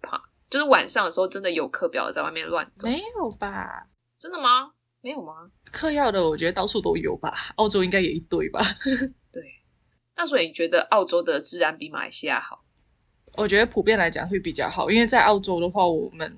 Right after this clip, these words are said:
Speaker 2: 就是，我可以就是一个人在外面，就是坐电车啊，晚上啊，出去还是什么的。可是我在马来西亚，我就没有办法做这种事情。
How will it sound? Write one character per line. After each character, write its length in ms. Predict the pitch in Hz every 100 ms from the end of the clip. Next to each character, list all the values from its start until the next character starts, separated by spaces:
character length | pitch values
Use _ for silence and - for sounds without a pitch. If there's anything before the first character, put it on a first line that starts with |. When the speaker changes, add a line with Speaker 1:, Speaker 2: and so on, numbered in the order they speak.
| -
Speaker 2:
就 120 | 214
是， 260 | 208 190 170 - -
我 140 | - 185
可 120 | 226
以 140 | 233
就 140 | 190 208
是 80 | 208
一 120 | 196
个 140 | 202
人 160 | 196 165
在 140 | 196
外 160 | 175 165
面， 260 | 170 170
就 160 | - 170
是 260 | 180 165 -
坐 180 | - 185
电 240 | 165 175
车 260 | 160 - 170
啊， 180 | - -
晚 160 | - -
上 220 | - 185
啊， 140 | - -
出 160 | -
去 240 | 175 190 165
还 100 | -
是 160 | 147
什 140 | - -
么 160 | -
的。 100 | -
可 120 | -
是 80 | 202
我 100 | 220
在 100 | 202
马 120 | 196
来 120 | 156 139
西 140 | -
亚， 80 | 156
我 60 |
就 100 | 165
没 160 | 175 165
有 80 | 156
办 180 | - 165
法 120 | -
做 120 | -
这 60 | -
种 80 | -
事 160 | - -
情。 180 | -